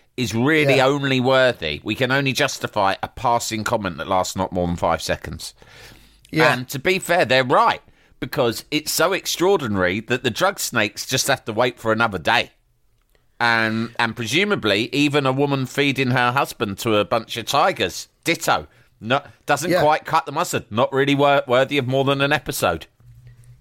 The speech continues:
Speaker 2: You've got to be really careful when you watch it, because in the current climate that we're living in and the current circumstances, when it ends, you kind of,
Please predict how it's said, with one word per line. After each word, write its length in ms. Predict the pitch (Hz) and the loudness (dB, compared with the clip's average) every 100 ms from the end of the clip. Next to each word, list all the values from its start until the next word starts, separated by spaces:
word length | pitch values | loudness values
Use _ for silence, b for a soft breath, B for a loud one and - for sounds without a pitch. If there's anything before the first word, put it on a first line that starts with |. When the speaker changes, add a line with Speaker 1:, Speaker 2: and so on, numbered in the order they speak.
| _ - | _ -4
Speaker 2:
You've 240 | 196 151 | -4 0
got 140 | 233 | -4
to 40 | 196 | -2
be 140 | 214 | -2
really 240 | 202 233 226 | 2 2 2
careful 360 | 247 214 214 | 2 2 2
when 160 | 170 170 | 0 0
you 80 | 175 | 2
watch 280 | 190 - | 0 0
it, 120 | 160 - | -6 -4
because 300 | 147 170 156 | -4 -2 0
in 80 | |
the 80 | 160 | 0
current 320 | 156 185 165 | 2 0 0
climate 400 | - 175 165 156 | 0 0 2 -2
that 100 | 156 | -4
we're 120 | 135 160 | -2 0
living 240 | 160 160 | 2 2
in 240 | 131 123 - | 0 -2 -8
and 100 | 127 | -6
the 60 | 143 | -2
current 280 | 151 143 - | 0 -2 0
circumstances, 800 | 160 139 147 - 151 135 120 | -2 0 -4 -2 -2 -2 -4
when 140 | 147 160 | 0 -2
it 100 | - | 0
ends, 560 | 185 175 139 123 - - B B B B | 0 0 -2 -4 -6 -6 B B B B
you 140 | 151 147 | -4 -2
kind 340 | - 165 156 | 0 2 2
of, 240 | 143 - | 0 -4